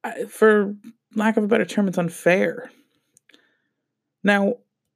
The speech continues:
I don't think that there's really an issue when it comes to remaking in general. I don't think remaking should be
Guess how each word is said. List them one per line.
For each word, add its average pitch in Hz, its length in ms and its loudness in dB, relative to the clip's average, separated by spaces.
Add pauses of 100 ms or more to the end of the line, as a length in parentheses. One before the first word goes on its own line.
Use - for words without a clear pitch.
(480)
I - 100 -10
don't 247 280 2
think 208 320 0
that 165 160 2
there's 156 240 4
really 151 300 2
an 156 120 -8
issue 151 340 -2
when 147 100 -2
it - 120 -10
comes 143 400 -8
to 139 600 -2 (760)
remaking 147 580 4
in 123 100 -4
general. 143 400 -6 (680)
I 156 100 2
don't 156 260 -2
think 151 460 -4 (560)
remaking 151 520 0
should 139 220 -4
be 131 300 -6